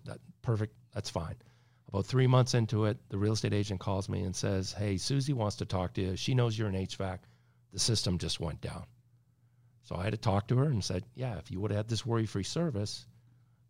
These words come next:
he's gonna come out and he's gonna charge you a labor rate to fix the equipment." And she was like,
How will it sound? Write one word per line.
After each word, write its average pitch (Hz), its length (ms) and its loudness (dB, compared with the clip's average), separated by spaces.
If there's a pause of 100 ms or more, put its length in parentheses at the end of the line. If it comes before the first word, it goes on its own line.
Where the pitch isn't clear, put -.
he's 110 200 -4
gonna 113 200 2
come 117 200 0
out 110 280 0 (140)
and 95 80 -6
he's 95 120 -4
gonna 104 180 -2
charge 98 360 -6
you 104 260 -2
a - 60 -6
labor 110 320 -2
rate 87 300 -4 (260)
to 92 80 -8
fix - 320 -6
the 92 100 -4
equipment." - 480 -10 (920)
And 95 360 -2
she - 180 -2
was 90 120 -4
like, 90 180 -4